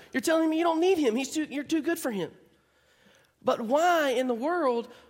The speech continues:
would you allow and make God go to plan B when he's called you to be his plan A? He's called you specifically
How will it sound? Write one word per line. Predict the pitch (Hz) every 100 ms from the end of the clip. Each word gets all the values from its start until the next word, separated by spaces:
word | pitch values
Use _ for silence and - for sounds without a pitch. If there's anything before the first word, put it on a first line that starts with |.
| -
would | 247 -
you | 269 254
allow | 240 302 320 254 226 -
and | 220 233
make | 320 226 190
God | 311 339 240
go | 247
to | 233
plan | - 302 277 214
B | 220 370 262 - -
when | 254
he's | 269
called | - 339 330
you | 349
to | 339
be | 277
his | 226
plan | - 262 254
A? | 285 226 - _ _ _ _ _ _ _ _ _ _ _ _ _ _ _
He's | - 269 -
called | - 294 302 302
you | 277
specifically | - 233 - 330 311 - 226 220